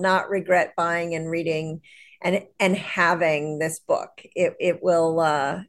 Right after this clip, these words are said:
you'll love it. You really will. It, it, it's a powerful book. It's a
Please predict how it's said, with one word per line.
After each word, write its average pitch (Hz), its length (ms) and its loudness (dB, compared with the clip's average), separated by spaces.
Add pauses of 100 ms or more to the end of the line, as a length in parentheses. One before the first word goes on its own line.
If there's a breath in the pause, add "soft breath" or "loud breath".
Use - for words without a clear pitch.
you'll 190 260 4
love 151 120 2
it. 110 140 -2 (120)
You 185 140 0
really 185 260 6
will. 127 420 0
It, 180 120 2 (140)
it, 185 80 0
it's 185 400 -2
a 269 60 4 (160)
powerful 196 420 4
book. 180 400 4
It's - 180 -12
a 147 100 -18